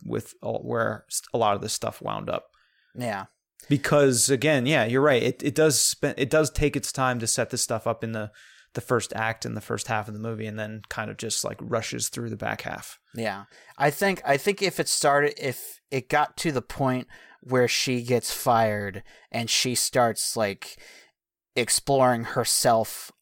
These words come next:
Speaker 2: a, a bit more and going out and kind of, like, acting on her own, uh, sexual repression. Uh, I think if they started that a bit earlier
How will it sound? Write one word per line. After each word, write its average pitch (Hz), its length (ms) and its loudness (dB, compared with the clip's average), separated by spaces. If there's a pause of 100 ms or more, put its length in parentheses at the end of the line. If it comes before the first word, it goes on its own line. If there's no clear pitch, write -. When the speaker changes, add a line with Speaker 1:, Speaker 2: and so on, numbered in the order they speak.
Speaker 2:
a, 113 200 0 (120)
a 117 100 2
bit 120 240 0
more 110 420 0
and 113 240 -6
going 110 400 0
out 101 380 -4
and 107 160 -8
kind 113 240 -4
of, 101 100 -6
like, 104 220 -4
acting 104 580 -8
on 107 260 -8
her 110 240 -6
own, 101 340 -10 (1040)
uh, 123 140 6
sexual 117 640 2
repression. 107 840 -2 (500)
Uh, 107 200 4 (140)
I 131 100 4
think 151 180 2
if 135 100 0
they 131 120 2
started 135 280 4
that 123 180 4
a 117 80 2
bit 123 220 2
earlier 127 460 2